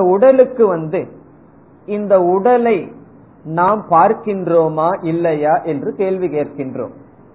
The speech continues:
இந்த இடத்தில் பார்த்தல் என்றால் இந்த உடல் நம்மால் அறியப்படுகிறதா இல்லையா என்ற கேள்விக்கு பதில் என்ன வருகின்றது? இந்த உடல் என்னால் அறியப்படுகின்றது, இந்த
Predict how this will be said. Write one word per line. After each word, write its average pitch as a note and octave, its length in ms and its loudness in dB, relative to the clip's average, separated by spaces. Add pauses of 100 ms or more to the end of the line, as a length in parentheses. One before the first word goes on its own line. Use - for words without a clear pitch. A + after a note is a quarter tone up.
(580)
இந்த G#3 200 -4
இடத்தில் G3+ 440 0
பார்த்தல் G3 640 2
என்றால் D#3+ 540 -2 (680)
இந்த F#3 260 -2 (180)
உடல் G3 380 4 (140)
நம்மால் E3+ 680 0
அறியப்படுகிறதா D#3 1120 -2
இல்லையா B2+ 400 -6 (1300)
என்ற G#3 300 -4
கேள்விக்கு G#3 560 -2
பதில் E3 320 2
என்ன F3 220 -4
வருகின்றது? D#3 680 -4 (480)
இந்த F#3 300 -2
உடல் F3+ 380 0 (200)
என்னால் E3 540 -2
அறியப்படுகின்றது, D3 1080 -4 (720)
இந்த F#3+ 240 0